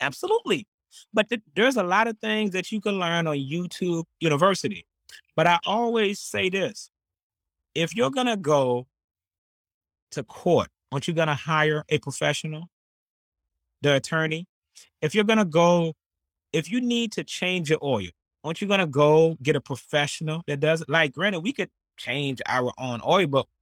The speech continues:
we're not gonna do it. It's the same concept. So one, you gotta invest in yourself. Two, you gotta check,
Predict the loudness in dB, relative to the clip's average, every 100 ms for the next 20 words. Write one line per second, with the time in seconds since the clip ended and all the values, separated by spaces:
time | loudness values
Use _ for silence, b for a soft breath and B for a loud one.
0 | 0 2 2 -2 -2 2 2 2 B B
1 | -2 -2 -2 0 -2 0 -2 -2 -2 -2
2 | -2 -2 -2 0 2 2 2 0 0 -4
3 | -10 -10 -12 -12 B _ _ _ -4 0
4 | 0 0 -2 -2 -2 -4 -6